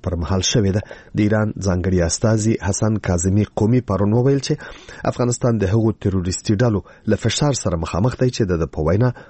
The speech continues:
په پردیو پورې تړلي دي. هغه پرون د طالبانو د بهرنیو چارو له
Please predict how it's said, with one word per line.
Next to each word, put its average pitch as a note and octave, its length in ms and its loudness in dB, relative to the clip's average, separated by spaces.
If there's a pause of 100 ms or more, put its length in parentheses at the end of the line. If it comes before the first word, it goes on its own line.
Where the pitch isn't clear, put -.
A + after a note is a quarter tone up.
(300)
په F#2+ 100 0
پردیو G2+ 520 0
پورې F2+ 260 -2
تړلي G#2 360 2
دي. G#2 80 0 (640)
هغه C#3+ 280 2
پرون G2 240 0
د F#2 200 -2
طالبانو G#2+ 380 2
د G#2 180 0
بهرنیو A#2+ 460 2
چارو A#2+ 280 2
له F2+ 40 -2